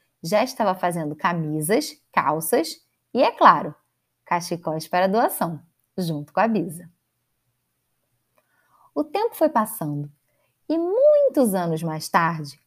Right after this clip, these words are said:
quando chegou a hora de Letícia escolher o que queria ser quando crescesse, ela não teve dúvidas.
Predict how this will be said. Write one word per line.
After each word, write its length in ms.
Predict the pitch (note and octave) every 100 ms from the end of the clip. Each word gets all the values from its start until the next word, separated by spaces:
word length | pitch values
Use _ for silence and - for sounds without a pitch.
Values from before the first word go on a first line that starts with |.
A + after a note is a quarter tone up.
| _
quando 240 | E3+ E3
chegou 380 | - F3 D#3+ A3
a 140 | G3
hora 200 | F#3 G3+
de 100 | F3
Letícia 440 | E3+ D#3+ - C4+ C4+
escolher 440 | - F#3+ E3+ D#3
o 60 | E3
que 160 | A3+
queria 340 | A3 G#3+ C#4 C#4+
ser 220 | E4 A#4
quando 240 | A4+ A#3
crescesse, 640 | A3+ E3+ E3+ G3+ E3+ - - _ _ _ _ _ E3+
ela 200 | E3 E3+
não 240 | G3 A3+
teve 200 | A#3+ A#3+
dúvidas. 640 | G3+ C#3+ D3 E3 - -